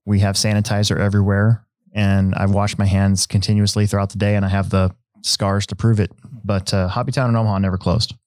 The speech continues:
so just wanted to get that out of the way. And then, uh, Mitchell and Kyle,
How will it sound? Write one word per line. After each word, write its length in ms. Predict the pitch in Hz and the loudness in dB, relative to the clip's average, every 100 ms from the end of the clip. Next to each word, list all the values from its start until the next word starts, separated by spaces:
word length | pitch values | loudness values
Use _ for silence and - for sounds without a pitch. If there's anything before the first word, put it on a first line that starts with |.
| _ | _
so 260 | - 90 90 | -2 0 -2
just 160 | - - | -4 -2
wanted 180 | 101 92 | 0 0
to 140 | 85 - | -4 -2
get 120 | 95 | -2
that 120 | 92 87 | 0 0
out 100 | 87 | 2
of 60 | |
the 60 | 87 | 0
way. 180 | - - _ _ _ _ _ _ _ _ 120 | 0 -4 _ _ _ _ _ _ _ _ -2
And 160 | 135 | 0
then, 200 | 139 135 | 2 2
uh, 300 | 127 120 117 98 | 2 0 0 0
Mitchell 360 | 127 147 156 139 | 0 0 0 0
and 100 | 120 | 0
Kyle, 400 | 123 127 123 | 0 0 -2